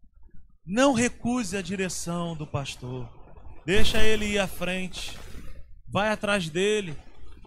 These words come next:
Vai bem próximo a ele, de forma que dê pra ouvir a sua voz.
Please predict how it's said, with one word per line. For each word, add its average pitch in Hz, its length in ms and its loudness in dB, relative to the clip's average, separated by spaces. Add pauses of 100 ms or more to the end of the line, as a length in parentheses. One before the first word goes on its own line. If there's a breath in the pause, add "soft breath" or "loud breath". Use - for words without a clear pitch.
(140)
Vai 190 160 0
bem 226 160 0
próximo 202 640 0
a 180 80 0
ele, 196 400 -2 (640)
de 180 100 0
forma 214 380 2
que 220 120 -6
dê 214 140 -2
pra 214 160 0
ouvir 190 400 -2
a 190 60 -6
sua 175 260 -6
voz. 160 600 -8